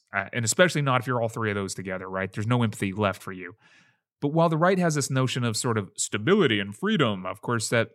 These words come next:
for some reason this freedom comes through prisons, guns, and God, none of which allow you to be free. And then there's, you know, more pollution,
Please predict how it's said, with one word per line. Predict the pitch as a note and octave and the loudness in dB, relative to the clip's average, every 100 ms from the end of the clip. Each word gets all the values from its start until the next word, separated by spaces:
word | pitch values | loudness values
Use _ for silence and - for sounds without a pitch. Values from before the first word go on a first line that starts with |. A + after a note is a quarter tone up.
| _ - | _ -16
for | A2+ | -8
some | - B2+ | -4 -2
reason | A#2 A2 G#2+ | 0 0 0
this | G#2 G2 | -2 -4
freedom | C#3+ C3 A2 | 0 0 0
comes | - A2 G2 | -2 -4 -4
through | A2 G2 | -6 -8
prisons, | - A2+ G#2+ G2+ F#2+ | -2 -2 0 -4 -4
guns, | G#2 G#2 G2 | -2 -2 -4
and | F#2 | -10
God, | F#2+ A2 F#2+ F#2+ G#2+ | -2 0 0 -6 -10
none | - G#2 | -6 -4
of | G#2 | -4
which | G2+ G2 | -4 -8
allow | G#2+ G2 | -6 -4
you | G2 F#2 | -4 -6
to | |
be | F#2 F#2 | -8 -10
free. | A2+ G2 G2+ - - - _ _ - | -8 -6 -6 -10 -20 -20 _ _ -6
And | B2+ | -2
then | D#3 | 2
there's, | D3+ A#2 - - _ _ | 2 0 -4 -10 _ _
you | E3+ | -2
know, | B2 G2+ | -2 0
more | B2 B2+ | 0 0
pollution, | B2 B2 A#2+ A2+ G#2+ A2 | 0 0 0 0 -2 -4